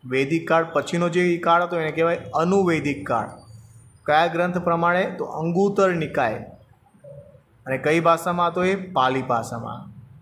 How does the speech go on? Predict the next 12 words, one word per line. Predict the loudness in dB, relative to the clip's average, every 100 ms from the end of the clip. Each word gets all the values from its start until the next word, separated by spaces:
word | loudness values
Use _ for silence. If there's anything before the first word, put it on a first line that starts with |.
| -4
યાદ | -2 0
રાખજો | 0 2 0
વિદ્યાર્થી | 2 2 2 2
મિત્રો, | 0 2
આખી | 0 0 0
લાઈન | 2 2
યાદ | 0 2
રાખવાની | 0 0 -2
કે | -2
પાલી | 0 2 2 2
ભાષામાં | 2 2 0 0 0
લખાયેલ | 0 0 0 2 0 -2 -6